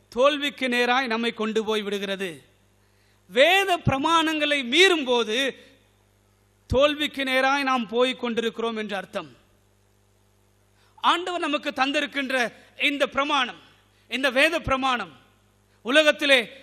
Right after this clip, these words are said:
நம்மை போல பாக்கியமுள்ள சந்ததி யாரும் இருக்க முடியாது. வார்த்தையாகிய தேவன் நம் மத்தியிலே வார்த்தையாய் இருக்கிறார், அல்லது அவருடைய வார்த்தையின் மூலமாய் நம்மோடு கூட இடைப்பட்டு கொண்டிருக்கின்றார்.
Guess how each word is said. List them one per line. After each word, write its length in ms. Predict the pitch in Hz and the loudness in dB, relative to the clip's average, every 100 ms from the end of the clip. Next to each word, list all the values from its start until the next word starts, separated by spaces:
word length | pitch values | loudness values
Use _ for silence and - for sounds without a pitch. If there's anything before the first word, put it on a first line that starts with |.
| - | -14
நம்மை 460 | 190 254 294 311 285 | -4 -4 0 -2 -2
போல 420 | 262 302 311 311 | 0 2 4 4
பாக்கியமுள்ள 680 | 262 269 - 311 302 302 311 302 | 4 0 0 -6 -4 -2 -2 0
சந்ததி 500 | 277 277 269 254 - - _ | 0 0 0 0 -4 -14 _
யாரும் 380 | 180 233 269 247 | 0 2 2 0
இருக்க 260 | 247 247 | -2 -2
முடியாது. 460 | 233 226 208 185 156 - _ _ _ _ _ _ _ _ _ _ _ _ _ _ _ _ | -2 0 0 -2 -8 -20 _ _ _ _ _ _ _ _ _ _ _ _ _ _ _ _
வார்த்தையாகிய 760 | 180 262 285 - 285 277 262 254 | 2 2 2 -4 0 0 2 0
தேவன் 480 | 247 277 262 226 165 - _ | 2 2 2 -4 -12 -20 _
நம் 200 | 208 262 | -4 -2
மத்தியிலே 520 | 262 - 269 262 233 185 - _ 190 | -2 -2 -2 0 0 -2 -12 _ -2
வார்த்தையாய் 600 | 254 - 277 262 262 233 | -2 -2 -4 -2 0 -2
இருக்கிறார், 400 | 220 214 175 - _ _ - | -6 -10 -10 -14 _ _ -2
அல்லது 400 | 233 247 226 - - | 0 0 -2 -4 -4
அவருடைய 440 | 220 247 247 247 | 0 4 6 4
வார்த்தையின் 480 | 226 277 302 302 277 | 4 2 2 -2 0
மூலமாய் 400 | 269 262 254 233 - - | 2 2 2 0 -8 -14
நம்மோடு 360 | 226 311 311 | -10 -6 -6
கூட 140 | 285 277 | -2 -2
இடைப்பட்டு 380 | 247 311 294 233 | 0 2 0 -2
கொண்டிருக்கின்றார். 680 | 254 233 220 - 208 180 - | -4 -4 -4 -8 -10 -10 -12